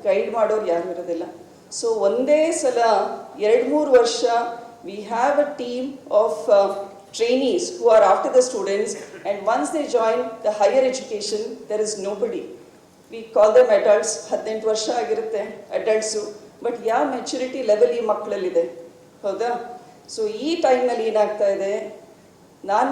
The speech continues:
ಮಾತಾಡಿರೋ ಸಾಕಷ್ಟು ಸ್ಟೂಡೆಂಟ್ಸು who have failed, they have gone into depression. So as a mother, I'm talking here because ಈ ಮಗುಗೆ ಮುಂದೆ ಏನ್ ಭವಿಷ್ಯ ಇದೆ?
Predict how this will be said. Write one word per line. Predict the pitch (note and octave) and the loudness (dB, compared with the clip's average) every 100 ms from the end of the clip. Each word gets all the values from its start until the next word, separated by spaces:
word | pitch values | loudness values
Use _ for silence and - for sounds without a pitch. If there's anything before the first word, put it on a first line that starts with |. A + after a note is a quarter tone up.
| C4 | 2
ಮಾತಾಡಿರೋ | B3+ B3 A#3 A3 A3 A3+ - - - - - - - - | 2 2 2 2 0 -2 -8 -16 -20 -20 -20 -20 -20 -4
ಸಾಕಷ್ಟು | A3 A3 C4+ - B3+ | -2 -2 -4 -6 -8
ಸ್ಟೂಡೆಂಟ್ಸು | - A3 G#3+ G#3 - G3 G#3+ - - - - | -8 -4 -2 -4 -6 -6 -8 -10 -18 -16 2
who | G#3+ | 4
have | G#3+ - | 4 0
failed, | G3+ G3 G3 - - - - - - | -4 -4 -6 -8 -16 -20 -20 -14 -4
they | A3 B3 A3+ | 0 0 0
have | A3 G#3+ G#3+ G#3+ | 2 2 2 -4
gone | G#3+ G#3 G3 | -2 -2 -4
into | D#3 - | -8 -10
depression. | - D#3+ - - - - _ - _ _ - - _ _ _ - - | -10 -12 -14 -16 -20 -20 _ -20 _ _ -20 -20 _ _ _ -20 -8
So | G#3+ G#3+ A3 - - - - F3+ | -4 -2 -2 -6 -14 -18 -6 -4
as | F#3+ | -4
a | G3+ G3 | -2 2
mother, | G3 C4 G#3+ G3 - - - | 4 6 6 4 0 -8 -10
I'm | F#3 - | -6 -2
talking | F#3+ - G#2+ - | -2 -2 -4 2
here | D3 - - - - - - _ _ - | 4 4 0 -10 -16 -20 -20 _ _ -14
because | A3 B3 A3 A3+ - - - - - | 2 4 4 -2 -8 -14 -20 -20 -20
ಈ | A3 C#4 | -10 -6
ಮಗುಗೆ | C#4 B3 A3 A3+ A3+ G3+ F#3 G3 - - - | -2 -2 -2 0 2 2 0 -4 -10 -18 -14
ಮುಂದೆ | A3+ B3 B3+ | -8 -6 -4
ಏನ್ | G#3+ A#3 B3 | -4 -4 -4
ಭವಿಷ್ಯ | G3 F#3+ G#3 - | -4 -4 -6 -6
ಇದೆ? | G3 E3+ | -4 -4